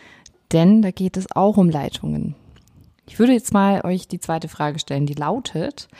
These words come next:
was ist die Gesamtlänge aller verbauten Elektroleitungen in Dresden? Also im neuen Halbleiterwerk, nicht in Gesamt-Dresden natürlich. Das ist eine Schätzfrage,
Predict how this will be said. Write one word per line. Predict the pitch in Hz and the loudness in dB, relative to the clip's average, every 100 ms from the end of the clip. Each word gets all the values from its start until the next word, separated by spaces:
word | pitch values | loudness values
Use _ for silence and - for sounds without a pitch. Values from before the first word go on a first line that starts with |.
| - - - | -20 -12 2
was | 233 269 | 2 2
ist | 262 | -4
die | 233 | -2
Gesamtlänge | 208 165 156 165 156 175 208 | 0 2 2 2 0 0 0
aller | 175 214 | -2 -4
verbauten | - 175 151 160 - | -4 -2 0 0 0
Elektroleitungen | 196 160 190 - 214 165 151 151 170 175 | 0 0 -4 -4 -4 0 -2 -2 0 0
in | - 180 185 | 2 4 4
Dresden? | 175 160 156 - 131 151 _ _ | 2 -4 -4 -6 -6 -6 _ _
Also | 165 165 | 0 2
im | |
neuen | 156 151 156 | 2 2 -2
Halbleiterwerk, | 143 - - 127 - - | -4 -8 -10 -12 -12 -12
nicht | 151 | -10
in | 147 | -8
Gesamt-Dresden | 147 135 - 139 - | -6 -6 -6 -10 -8
natürlich. | - - - - - - - - | -10 -10 -16 -18 -20 -18 -18 -2
Das | - 254 | 0 2
ist | 269 | 0
eine | - 175 165 | 4 4 2
Schätzfrage, | - 320 - - - 139 135 208 | -2 -6 -6 -8 -4 -4 -4 -6